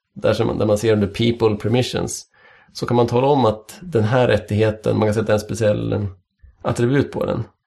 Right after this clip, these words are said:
Att, eh, den här är en administrator, liksom,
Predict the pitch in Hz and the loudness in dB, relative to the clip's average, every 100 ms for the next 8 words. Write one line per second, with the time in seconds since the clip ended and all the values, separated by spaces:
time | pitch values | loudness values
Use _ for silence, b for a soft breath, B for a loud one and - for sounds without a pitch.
0 | - 107 - - - - 113 120 117 107 | -10 -8 -8 -4 -4 0 0 0 0 0
1 | 110 123 113 101 92 107 104 110 110 107 | 0 0 0 0 -2 -4 -4 -2 -4 -4
2 | 110 | -6